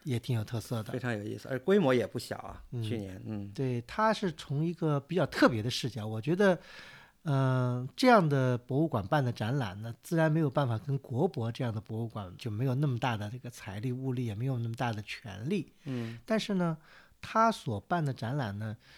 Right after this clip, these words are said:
Speaker 1: 是通过一些比较特殊的或者比较新颖的视角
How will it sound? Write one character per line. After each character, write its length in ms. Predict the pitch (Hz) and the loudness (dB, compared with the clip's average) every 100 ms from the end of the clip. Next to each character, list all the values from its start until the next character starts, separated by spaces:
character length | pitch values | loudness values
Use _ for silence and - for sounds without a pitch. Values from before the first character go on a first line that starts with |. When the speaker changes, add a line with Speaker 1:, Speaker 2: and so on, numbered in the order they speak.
| - | -18
Speaker 1:
是 160 | - - | -14 -14
通 260 | - 196 190 | -6 -2 0
过 160 | 180 160 | 0 0
一 80 | |
些 220 | 135 - 156 | 0 -2 -4
比 180 | 190 | -4
较 260 | 175 147 101 | -8 -6 -6
特 280 | - - 202 | -6 0 2
殊 320 | - - 226 | 2 -2 0
的 100 | 185 | 2
或 140 | - 151 | 2 -2
者 60 | |
比 160 | 131 170 | -2 -2
较 120 | 127 | -2
新 460 | - - 233 240 208 | -2 -4 -2 0 0
颖 160 | 110 | -2
的 100 | 92 | -4
视 380 | - - 240 180 | -4 -2 0 -2
角 560 | - 92 - 135 - | -4 -12 -12 -16 -16